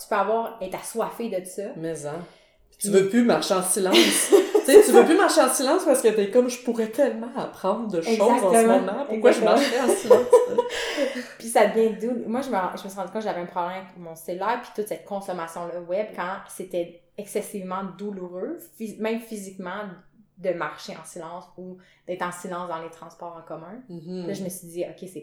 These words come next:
Speaker 1: pas normal que
Speaker 2: Ouais.
Speaker 1: ça me déboussole comme ça. » Puis t'as l'impression que, genre, tu perds ton temps, là. Puis c'est un peu comme ça, tu
Speaker 2: Mhm.
Speaker 1: dis, « Hey, je pourrais être en train d'apprendre quelque chose, puis je pourrais,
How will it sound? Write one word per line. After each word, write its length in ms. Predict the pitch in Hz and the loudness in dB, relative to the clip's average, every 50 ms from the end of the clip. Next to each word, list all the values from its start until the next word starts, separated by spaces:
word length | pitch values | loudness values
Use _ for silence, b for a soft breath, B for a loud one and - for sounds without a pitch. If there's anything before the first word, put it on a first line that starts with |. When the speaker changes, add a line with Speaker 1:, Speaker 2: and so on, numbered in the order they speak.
| - - | -10 -8
Speaker 1:
pas 100 | 196 196 | -8 -6
normal 380 | 180 151 147 156 180 202 220 208 - | -6 -8 -8 -8 -8 -8 -8 -8 -8
que 40 | - | -8
Speaker 2:
Ouais. 100 | 165 160 | -6 -6
Speaker 1:
ça 140 | 156 165 160 | -6 -6 -6
me 160 | 170 170 170 170 165 170 b b b b b b b b - | -6 -8 -10 -10 -12 -14 b b b b b b b b -8
déboussole 480 | 175 202 202 190 180 - - 240 240 | -6 -6 -6 -6 -6 -4 -4 -4 -4
comme 120 | - - 185 | -4 -2 -2
ça. » 80 | 277 285 | -2 -2
Puis 100 | - - - | -2 -4 -6
t'as 100 | - - | -4 -4
l'impression 540 | 175 185 190 185 - 185 180 - 240 247 254 | -4 -4 -6 -4 -4 -4 -4 -4 -6 -8 -6
que, 220 | - - 175 170 | -6 -6 -6 -6
genre, 200 | 170 165 156 156 | -4 -6 -8 -8
tu 80 | - - - _ | -10 -16 -18 _
perds 220 | - 190 196 190 - | -12 -12 -12 -10 -10
ton 140 | 170 165 165 | -12 -12 -12
temps, 200 | - - 175 175 175 170 | -12 -14 -14 -14 -14 -16
là. 60 | 165 170 - _ _ | -18 -20 -20 _ _
Puis 180 | - 185 202 | -12 -12 -8
c'est 140 | - - 226 208 | 0 2 4 4
un 40 | - | 4
peu 80 | - | 2
comme 180 | - 240 - 165 | 0 0 -2 -2
ça, 100 | 160 - | -2 -4
tu 80 | 151 151 | -4 -6
Speaker 2:
Mhm. 60 | - | -10
Speaker 1:
dis, « 100 | 185 180 | -10 -10
Hey, 120 | 180 180 180 | -10 -12 -14
je 80 | - - | -14 -18
pourrais 100 | 180 170 | -18 -16
être 80 | 170 | -16
en 80 | 160 160 | -16 -14
train 100 | - 180 | -14 -16
d'apprendre 280 | 175 160 - 165 175 170 | -16 -16 -16 -18 -16 -16
quelque 160 | - 160 156 | -16 -18 -14
chose, 240 | - 180 180 180 180 | -12 -12 -14 -14 -16
puis 220 | _ - 160 160 156 | _ -20 -20 -20 -20
je 120 | - - | -20 -20
pourrais, 120 | _ _ | _ _